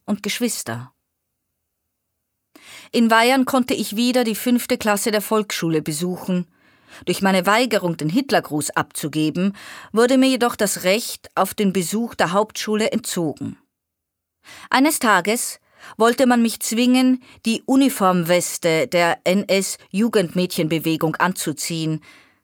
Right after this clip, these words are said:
Doch so sehr sich die Heimleiterin auch bemühte, weiter als bis zu den Ellbogen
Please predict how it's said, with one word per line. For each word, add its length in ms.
Doch 160
so 180
sehr 260
sich 320
die 160
Heimleiterin 720
auch 140
bemühte, 680
weiter 440
als 200
bis 220
zu 100
den 200
Ellbogen 640